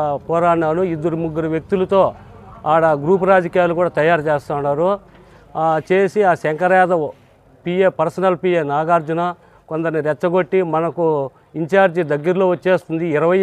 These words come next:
ఏడు వస్తుందని ఒకసారి, ఐదో తేదీ వస్తుందని ఒకసారి ఇట్లా కన్ఫ్యూజ్ చేసి కార్యకర్తలను క్రమశిక్షణ లేకుండా చేసి ఈ మాదిరిగా చెల్లాచెదురు చేస్తూ వస్తున్నారు. రెండు వేల పద్నాలుగులో శంకర్ యాదవ్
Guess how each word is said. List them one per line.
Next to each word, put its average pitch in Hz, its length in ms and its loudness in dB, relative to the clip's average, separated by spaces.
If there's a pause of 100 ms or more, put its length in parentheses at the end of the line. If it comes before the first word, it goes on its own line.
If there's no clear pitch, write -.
ఏడు 196 180 2
వస్తుందని 170 480 -6
ఒకసారి, 156 400 -2 (140)
ఐదో 196 140 4 (100)
తేదీ 190 240 0
వస్తుందని 165 420 -6
ఒకసారి 156 420 -4 (400)
ఇట్లా 165 140 -4 (100)
కన్ఫ్యూజ్ 190 440 0
చేసి 180 240 0 (120)
కార్యకర్తలను 175 720 0
క్రమశిక్షణ 185 480 -4 (120)
లేకుండా 170 300 -2 (100)
చేసి 160 280 -4 (560)
ఈ 175 60 2 (100)
మాదిరిగా 185 340 2 (400)
చెల్లాచెదురు 180 680 0
చేస్తూ 170 280 -2 (180)
వస్తున్నారు. 160 540 -2 (460)
రెండు 185 200 2
వేల 208 160 4 (120)
పద్నాలుగులో 196 600 2 (760)
శంకర్ 180 340 4
యాదవ్ 196 240 2